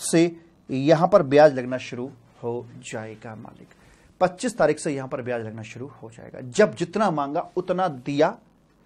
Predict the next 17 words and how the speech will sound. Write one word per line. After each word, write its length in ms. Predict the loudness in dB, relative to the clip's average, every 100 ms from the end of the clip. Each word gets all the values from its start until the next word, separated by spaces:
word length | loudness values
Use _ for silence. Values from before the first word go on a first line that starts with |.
| _ _ -20 -20 _ _
तो 120 | -18 -14 2
कोई 320 | 6 6 4
इस 200 | -4 -6
पर 160 | -6
ब्याज 400 | -4 -4 -6 -8 -12 -14 _ -16
नहीं 180 | -12 -12
लगाया 360 | -14 -16 -20 -20
जाएगा। 500 | -20 -20 -20 -20 -20 _ _ _ _ _ _ _ _ _ _ -20
I 80 |
hope 340 | -14 -14 -16 -20 _ _ -20
बात 120 | -20
समझ 300 | -20 -20 -20 -20
में 120 | -20 -20
आ 80 |
गई 180 | -20 -20
होगी 240 | -20 _ -20
मालिक। 280 | -20 _